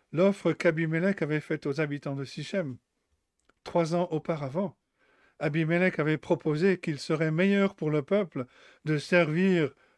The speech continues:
le petit gars du village plutôt que les fils du sud, ceux qui habitaient Ophra.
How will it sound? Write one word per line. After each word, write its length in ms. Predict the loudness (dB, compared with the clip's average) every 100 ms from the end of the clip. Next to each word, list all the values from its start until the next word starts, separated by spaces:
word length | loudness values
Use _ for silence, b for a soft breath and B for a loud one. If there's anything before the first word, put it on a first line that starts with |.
| b
le 140 | -10
petit 380 | -4 -4 -2 0
gars 160 | 4 4
du 140 | 2
village 720 | 0 2 2 2 0 -4 -18 _ _ _ _ _ _ _ _
plutôt 320 | -4 2 2
que 100 | 4
les 140 | 2 2
fils 260 | 0 -4
du 140 | -4 -8
sud, 500 | -2 -2 -2 -4 -12 _ _ _ -14
ceux 240 | -4 -4
qui 160 | -2 -4
habitaient 440 | -4 -6 -6 -8 b -10
Ophra. 420 | -8 -8 -14